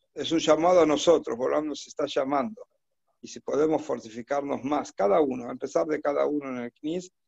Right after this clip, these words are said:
hacer más silencio. Hablo de mí, no de los demás. Si cada uno podemos hacer un poquito más de silencio, cuidar la Kedushá del Beta Knesset, eh, va a ser sejar para todos nosotros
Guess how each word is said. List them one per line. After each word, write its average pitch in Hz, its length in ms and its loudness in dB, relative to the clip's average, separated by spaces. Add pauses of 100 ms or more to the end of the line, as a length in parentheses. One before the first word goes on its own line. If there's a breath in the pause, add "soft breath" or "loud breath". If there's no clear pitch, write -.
(240)
hacer 135 360 -4
más 147 240 -4
silencio. 143 560 -2
Hablo 165 200 4
de 151 100 6
mí, 156 160 0
no 139 140 -2
de 139 60 -2
los 127 140 -2
demás. 120 360 -4
Si - 200 -20
cada - 220 2
uno 143 240 -2
podemos 143 420 -4
hacer 127 320 -8 (380)
un 160 160 -6
poquito 143 380 -4
más 127 180 -4
de 123 60 -6
silencio, 139 500 -6
cuidar 147 340 0
la 156 140 0
Kedushá 139 400 -4
del 135 140 0
Beta 131 240 -8
Knesset, 151 580 -6 (920)
eh, 135 640 -12
va 139 160 0
a 147 60 0
ser 151 200 0
sejar 151 480 -2
para 143 220 -2
todos 151 200 -2
nosotros 147 540 -6